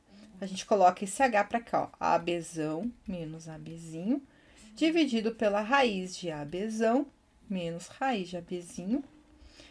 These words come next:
multiplicando por H, raiz de A Bzão, mais A Bzinho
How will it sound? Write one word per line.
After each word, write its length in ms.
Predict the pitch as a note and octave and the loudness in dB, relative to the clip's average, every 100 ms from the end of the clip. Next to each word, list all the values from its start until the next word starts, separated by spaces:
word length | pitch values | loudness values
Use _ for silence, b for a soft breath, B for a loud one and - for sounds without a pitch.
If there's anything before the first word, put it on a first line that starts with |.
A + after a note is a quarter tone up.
| b - | b -6
multiplicando 880 | E4 - - E4 - C4 G3+ F#3 F#3 | -6 -6 -2 -2 6 6 6 0 -6
por 320 | - E3 D#3 F3 - _ _ | -4 -2 -2 -8 -20 _ _
H, 680 | C#4 C4+ F#3+ F3+ F#3 A3 - - - | 2 2 4 4 6 2 -6 -20 -4
raiz 480 | C#4+ B3 F#3+ F#3 F3 | 0 2 2 -4 -6
de 80 | |
A 40 | E3 | -8
Bzão, 540 | E3 E3+ F3 F#3+ B3 C#4 _ _ _ _ _ _ _ _ _ _ _ _ - | -6 -10 -4 0 0 -2 _ _ _ _ _ _ _ _ _ _ _ _ -4
mais 560 | C4 A#3+ B3+ C#4+ - - - - - _ _ _ _ _ _ _ _ _ _ _ _ _ _ _ _ _ _ _ _ | 0 2 2 0 -6 -18 -20 -20 -20 _ _ _ _ _ _ _ _ _ _ _ _ _ _ _ _ _ _ _ _
A 360 | G#3+ G3 A#3+ C4+ - | 6 6 4 -2 -10
Bzinho 800 | G3+ G3 G3 F#3 F3+ F#3 G#3 A#3+ | -4 -2 -2 -4 -6 -4 -4 -4